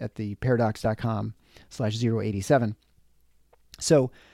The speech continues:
R naught is really the amount of infection rate that you're gonna, you're gonna get other people sick. So in this case, if covid nineteen is an R naught of two, that means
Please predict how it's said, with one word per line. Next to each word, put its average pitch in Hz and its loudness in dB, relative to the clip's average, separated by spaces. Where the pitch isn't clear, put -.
R 220 4
naught 151 4
is 127 -2
really 151 2
the 131 -2
amount 123 -2
of 110 -6
infection 123 -2
rate 107 0
that 101 -4
you're 104 -6
gonna, 104 -6
you're 107 -6
gonna 104 -6
get 120 -2
other 123 -4
people 120 -6
sick. - -10
So 135 0
in 117 -4
this 135 -2
case, 117 -4
if - -10
covid 113 -4
nineteen 113 -4
is 110 -6
an - -8
R 113 -2
naught 107 -2
of 98 -10
two, 160 -2
that 110 -2
means 120 0